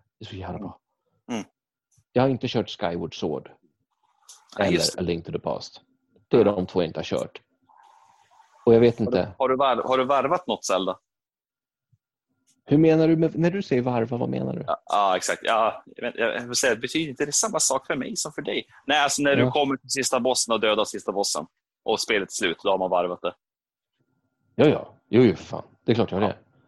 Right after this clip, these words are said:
Speaker 2: Ja.
Speaker 1: Eh, jag, jag blir så här. Jag blir osäker om jag har gjort det med Link,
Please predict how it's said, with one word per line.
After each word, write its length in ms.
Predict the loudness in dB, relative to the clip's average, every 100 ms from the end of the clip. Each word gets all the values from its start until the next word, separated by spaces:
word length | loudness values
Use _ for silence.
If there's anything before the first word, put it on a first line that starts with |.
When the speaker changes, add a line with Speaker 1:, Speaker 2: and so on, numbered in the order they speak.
| _ _
Speaker 2:
Ja. 220 | -14 -14 _ _ _ _ _ _ _ _ _ _ _ -2 0
Speaker 1:
Eh, 120 | 2
jag, 180 | 4 4 4
jag 120 | 2
blir 120 | 2
så 120 | 2
här. 260 | 2 2 -2 -8 _ _
Jag 200 | -2 0
blir 100 | 0
osäker 580 | -2 -2 -2 -2 -4 -4
om 100 | -2
jag 80 | -2
har 40 |
gjort 260 | -2 -6 _
det 300 | -4 -4 -4
med 160 | -4 -2
Link, 580 | 0 -2 -6 _ -20